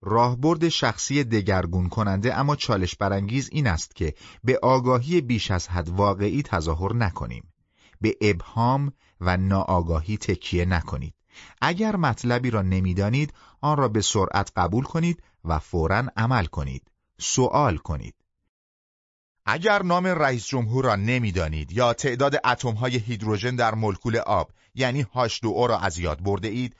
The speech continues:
یا حاصل هفت ضرب در هشت را نمی‌دانید، برای خودتان لطیفه بسازید یا از دوستی بپرسید. اما در هر صورت از پنهان شدن دست بردارید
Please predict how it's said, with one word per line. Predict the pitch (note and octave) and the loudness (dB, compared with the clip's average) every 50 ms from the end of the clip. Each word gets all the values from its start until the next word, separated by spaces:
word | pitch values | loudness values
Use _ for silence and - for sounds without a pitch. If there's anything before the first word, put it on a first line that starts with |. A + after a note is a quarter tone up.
| _ _ - - _ _ | _ _ -20 -20 _ _
یا | F#2+ G#2 B2 D3 | -2 2 2 2
حاصل | D#3 C3+ C#3+ C3+ B2+ - - C3+ C#3 C#3 | 2 2 0 0 0 0 -2 -2 0 0
هفت | C#3+ B2 A2 A#2+ B2+ C3 C3 - - - | 0 -2 -2 -4 -4 -4 -4 -6 -8 -10
ضرب | A2+ G2+ A#2+ A2 G#2 F#2+ | -4 -2 0 0 0 0
در | A2 G2+ G2+ | -2 -2 -2
هشت | - - A#2 G#2+ - - - | -2 -4 -4 -4 -4 -2 -2
را | A2 G2 | -2 -2
نمی‌دانید، | F#2+ G2+ G#2 G#2 F#2+ G#2+ B2 C#3 E3 F3 C#3+ - - _ _ _ _ _ - | 0 -2 -2 -2 -2 -2 -2 0 -2 -4 -6 -8 -14 _ _ _ _ _ 0
برای | D#3+ E3+ F3+ F#3 F#3+ F3 E3+ | 0 2 2 2 2 2 0
خودتان | - F3 D3+ C3 B2 - - A#2 G#2+ G#2+ A2+ A2+ | 2 0 0 0 0 0 0 0 0 0 -2 -2
لطیفه | G#2 G#2+ G#2 F2+ - - G2+ F2+ - A#2+ A2+ | 0 0 0 0 -2 -6 -8 -6 -4 -4 -2
بسازید | G2 F#2 F2+ - - F2+ E2+ D2 F2 F2 D#2+ | -2 -2 -2 0 -2 -2 -2 -2 -4 -4 -2
یا | G2+ A#2 | -2 -2
از | - A2 A2+ G2+ F#2+ A2 | -2 -2 -6 -6 -6 -6
دوستی | D3+ F3+ - - - D#3 | -4 -4 -4 -4 -4 -4
بپرسید. | C3 D3 C#3 - F#2 E2 - - - D2+ - _ _ _ _ _ _ _ _ - | -2 -2 -4 -4 -6 -8 -8 -10 -12 -14 -16 _ _ _ _ _ _ _ _ -6
اما | F#2 A2+ C#3+ F#3 | -4 0 0 0
در | E3 D3+ C3+ B2 | 2 2 2 2
هر | G#2+ A2 B2 A#2+ | 2 2 0 -2
صورت | A2+ - C3+ C3 D#3 D#3+ E3 - - _ _ _ _ - | -2 -2 -4 0 0 0 0 -2 -6 _ _ _ _ -4
از | A2 A2 - - | -4 -4 -4 -6
پنهان | - B2 B2+ A#2+ G2+ F#2+ B2+ B2+ | -4 -4 -4 -4 -2 -4 -6 -6
شدن | A#2 - B2+ A#2+ C3 C3+ C#3 C3+ A#2 | -4 -4 -4 -2 0 -2 -2 -2 0
دست | G#2+ A2+ A2+ B2 - - - | 0 0 0 0 -2 -4 -2
بردارید | A#2+ G2 F2+ D#2+ D#2+ F2+ D#2+ E2 E2+ D#2+ - | 0 0 0 0 -2 -6 -4 -4 -6 -6 -8